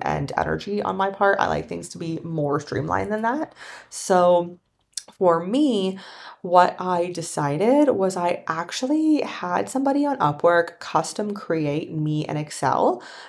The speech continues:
that I was able to tell them exactly what I wanted. So what made sense for me and for my business. So for me, I have personal income, I have business income, and then I have personal expenses and business expenses,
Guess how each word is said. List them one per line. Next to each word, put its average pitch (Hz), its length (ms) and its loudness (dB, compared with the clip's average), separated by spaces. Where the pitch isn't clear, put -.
that 170 680 2
I 170 100 6
was 208 180 4
able 170 280 2
to 175 120 -8
tell 160 300 -2
them 185 720 -4
exactly 165 560 2
what 160 120 2
I 151 80 0
wanted. - 460 -6
So 175 200 0
what 175 420 -2
made 165 300 -4
sense 151 400 -6
for 160 140 -6
me 151 300 -4
and 151 160 -8
for 160 120 0
my 156 200 -4
business. - 440 -12
So 175 220 -2
for - 200 -6
me, 233 500 0
I 190 60 2
have 180 120 2
personal 202 380 4
income, 277 420 0
I 202 100 0
have 190 180 -2
business 156 360 -4
income, - 460 -10
and 175 220 -4
then 165 200 -2
I 120 200 -2
have 165 480 -6
personal 170 380 0
expenses 233 500 -2
and 254 160 -2
business 285 340 6
expenses, - 640 -8